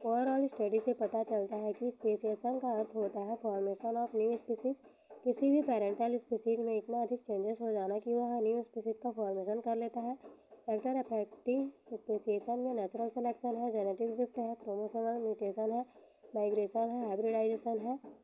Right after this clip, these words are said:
reduction of gene flow है, को रखा गया है। स्पेसिएशन के टाइप में allopatric speciation, sympatric speciation and parapatric speciation का स्टडी किया गया है। स्पेसिएशन के, स्पेसिएशन के दो तरीके होते हैं,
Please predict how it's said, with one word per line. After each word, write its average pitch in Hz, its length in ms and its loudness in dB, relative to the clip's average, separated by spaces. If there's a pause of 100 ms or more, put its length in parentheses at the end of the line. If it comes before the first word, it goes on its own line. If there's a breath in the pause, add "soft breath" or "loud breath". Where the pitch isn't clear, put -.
(680)
reduction 214 500 0
of 226 200 0
gene 226 260 2
flow 196 120 2 (100)
है, 185 80 -8 (160)
को 220 120 0
रखा 214 300 0
गया 226 220 2
है। 247 240 0
स्पेसिएशन 220 640 -2
के 262 140 0
टाइप 220 320 -2
में 233 140 -2
allopatric 233 560 0
speciation, 240 720 -2
sympatric 240 560 0
speciation 233 640 -2
and 247 180 -2
parapatric 226 580 0
speciation 220 600 -4
का 240 100 -4
स्टडी 214 300 0
किया 214 240 0
गया 226 160 0
है। 233 140 -2
स्पेसिएशन 233 1000 -2
के, 254 220 -8
स्पेसिएशन 220 640 0
के 254 140 0
दो 226 160 2
तरीके 226 440 2 (220)
होते 220 180 -2
हैं, 240 200 0